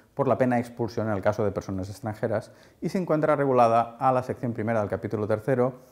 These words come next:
título tercero, libro primero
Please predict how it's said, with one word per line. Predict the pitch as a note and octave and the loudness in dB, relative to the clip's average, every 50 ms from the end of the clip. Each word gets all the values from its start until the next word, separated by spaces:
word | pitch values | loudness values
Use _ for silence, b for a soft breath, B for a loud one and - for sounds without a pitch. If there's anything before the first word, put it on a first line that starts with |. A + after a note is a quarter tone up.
| B B B B _ - | B B B B _ -4
título | C3+ B2+ A#2+ C3+ A#2 A#2 A2+ - - - | -4 -4 -2 -2 -2 -2 -2 -2 -6 -8
tercero, | - A2 G#2 - C3+ C3 B2+ C#3 C#3+ - C3 | -8 -8 -2 0 2 2 2 2 0 -2 -6
libro | A#2 A2 C3 C3+ A#2 A2 G#2 - | -2 0 2 2 2 0 -2 -2
primero | G#2 A2+ A#2+ A#2+ A2+ A2+ A2 A#2+ | -2 -2 -2 -2 -2 -2 -4 -6